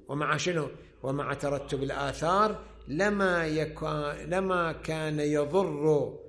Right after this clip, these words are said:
عدم صحتهما أصلًا. يعني إذا المنجزية موج-، اسمع،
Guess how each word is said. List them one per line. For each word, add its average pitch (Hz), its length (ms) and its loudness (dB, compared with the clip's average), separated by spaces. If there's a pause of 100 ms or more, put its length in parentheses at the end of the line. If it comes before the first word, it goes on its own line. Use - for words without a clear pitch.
(280)
عدم 147 320 0
صحتهما 127 1000 -6
أصلًا. 123 440 -10 (420)
يعني 135 280 -6
إذا 135 420 -6
المنجزية 139 920 -4
موج-، 143 300 -8
اسمع، 180 380 -6